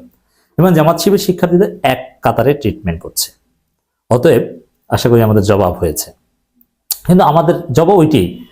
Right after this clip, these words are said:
যে একাত্তর নিয়ে কারো কোনো হীনমন্যতা নেই। একাত্তরে, একাত্তর প্রশ্নে জাতি মেনে নিয়েছে, এটা কনসেনসাস। বাংলাদেশ স্বাধীন, কেউ পাকিস্তানের সাথে এক হতে চায় না, অতএব একাত্তর নিয়ে রাজনীতি করার কিছু নেই।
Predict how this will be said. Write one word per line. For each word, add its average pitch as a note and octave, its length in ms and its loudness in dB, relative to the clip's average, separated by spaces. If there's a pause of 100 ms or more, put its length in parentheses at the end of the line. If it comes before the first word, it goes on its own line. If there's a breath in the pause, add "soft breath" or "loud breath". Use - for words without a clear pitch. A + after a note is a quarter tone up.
(320 loud breath)
যে D3+ 100 2
একাত্তর F#3+ 420 0
নিয়ে G3+ 180 4
কারো D3+ 180 2
কোনো D#3+ 160 0
হীনমন্যতা D#3+ 520 2
নেই। D#3+ 180 -4 (680)
একাত্তরে, D3+ 760 2
একাত্তর C#3 440 -2
প্রশ্নে C#3+ 320 0
জাতি B2 340 2
মেনে B2+ 220 2
নিয়েছে, D3 280 2
এটা A2 140 0
কনসেনসাস। A#2+ 800 -2
বাংলাদেশ A2 420 0
স্বাধীন, D#3 300 -2
কেউ D#3+ 180 2
পাকিস্তানের D3+ 460 0
সাথে D3+ 200 0
এক A#2+ 180 0
হতে C#3 160 -2
চায় C#3 160 0
না, F#3 140 0
অতএব C#3+ 180 0
একাত্তর A#2+ 320 -2
নিয়ে A#2+ 120 0
রাজনীতি G#2+ 360 -2
করার G#2 180 2
কিছু A#2 220 -2
নেই। A3+ 100 -2